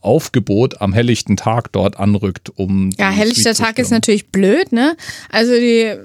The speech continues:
Speaker 2: springen dann ins Auto und dann geht die wilde Verfolgungsjagd los. Ich verkürze das jetzt mal,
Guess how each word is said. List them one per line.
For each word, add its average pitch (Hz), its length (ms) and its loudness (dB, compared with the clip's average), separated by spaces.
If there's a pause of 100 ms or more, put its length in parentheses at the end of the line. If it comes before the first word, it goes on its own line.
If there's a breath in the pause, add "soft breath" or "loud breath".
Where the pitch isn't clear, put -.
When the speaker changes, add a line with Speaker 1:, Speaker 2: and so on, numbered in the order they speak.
(120)
Speaker 2:
springen 294 380 0
dann 277 120 2
ins 220 200 -2
Auto 269 440 0
und 277 120 4
dann 240 240 4
geht 233 180 -2
die 214 100 0
wilde 254 240 2
Verfolgungsjagd 233 960 0
los. 220 400 2
Ich - 140 -8
verkürze 240 460 -2
das - 80 -2
jetzt 220 260 0
mal, 202 380 2